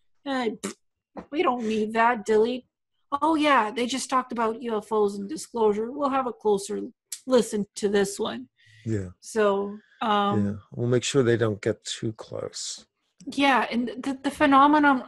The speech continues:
Speaker 1: I'm really interested in is, like, um, before, whistleblowers would be killed, right? If they came out with anything really interesting and classified, if they leaked that, they'd be gone.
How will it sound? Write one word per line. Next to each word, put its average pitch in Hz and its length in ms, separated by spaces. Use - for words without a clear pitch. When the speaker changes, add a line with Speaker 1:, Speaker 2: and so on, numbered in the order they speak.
Speaker 1:
I'm 269 340
really 302 260
interested 285 480
in 302 260
is, 247 280
like, 254 340
um, 226 680
before, 247 500
whistleblowers 294 1040
would 262 180
be 220 160
killed, 214 540
right? 269 280
If 220 220
they 220 400
came 247 300
out 226 240
with 226 160
anything 233 580
really 226 720
interesting 220 640
and 214 140
classified, 226 640
if 226 160
they 226 120
leaked 220 440
that, 214 320
they'd 233 200
be 262 120
gone. 220 440